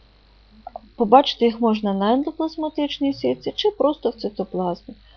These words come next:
але побачити можна тільки при дуже великому збільшенні під електронним мікроскопом. Ще одна транспортна система, яка накопичує синтезовані клітинної речовини, називається апарат Гольчі.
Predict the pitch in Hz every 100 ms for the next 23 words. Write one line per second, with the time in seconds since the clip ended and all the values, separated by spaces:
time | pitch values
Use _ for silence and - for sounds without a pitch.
0 | - 220 220 - 320 381 - 240 220 214
1 | 214 240 294 - 262 254 247 339 311 226
2 | 196 220 220 208 220 214 208 - 226 220
3 | 247 247 277 233 - - 190 202 208 190
4 | - - - - 196 - - - - -
5 | - - - - _ _ _ _ _ _
6 | _ _ _ _ _ _ 427 403 _ _
7 | _ _ _ _ - - - - - -
8 | - 359 381 302 277 269 262 - 240 208
9 | 214 214 214 294 359 311 196 - - -
10 | 214 - - 208 254 226 - 240 240 285
11 | 415 466 - 262 247 226 233 233 233 214
12 | 208 190 196 220 214 196 185 190 185 -
13 | 208 262 359 339 220 220 233 311 370 -
14 | - 214 - 190 202 226 214 202 170 -
15 | - -